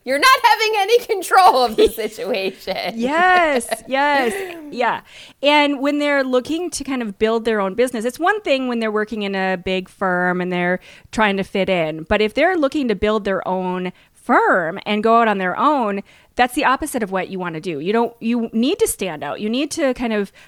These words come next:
Speaker 2: look, you know, not exactly the same, like you have something different to offer than every other firm, you know, down the street. So where do you usually start with that?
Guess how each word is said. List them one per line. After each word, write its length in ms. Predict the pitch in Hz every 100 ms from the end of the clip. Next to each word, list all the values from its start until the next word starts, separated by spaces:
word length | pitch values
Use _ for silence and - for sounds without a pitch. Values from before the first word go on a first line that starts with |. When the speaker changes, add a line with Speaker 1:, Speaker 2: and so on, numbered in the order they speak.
| _
Speaker 2:
look, 320 | 220 220 220 -
you 120 | 220
know, 160 | 196 180
not 320 | 208 214 214 208
exactly 400 | 202 185 185 190
the 120 | 190
same, 260 | - 170
like 200 | 175 175 214
you 100 | 202
have 200 | 220 190
something 380 | - 196 202 180
different 320 | 185 202 -
to 60 | 190
offer 280 | 170 - 180
than 160 | 156
every 220 | 160 165
other 180 | 156 160
firm, 460 | 160 170 156 156 160
you 120 | 190
know, 80 | 160
down 240 | 165 160 156
the 60 |
street. 440 | 151 - 208 151 - - - _
So 400 | - 262 240 233
where 340 | 214 254 294
do 60 | 359
you 100 | 381
usually 320 | 311 285 262
start 380 | - 247 202 -
with 140 | 160
that? 260 | 151 113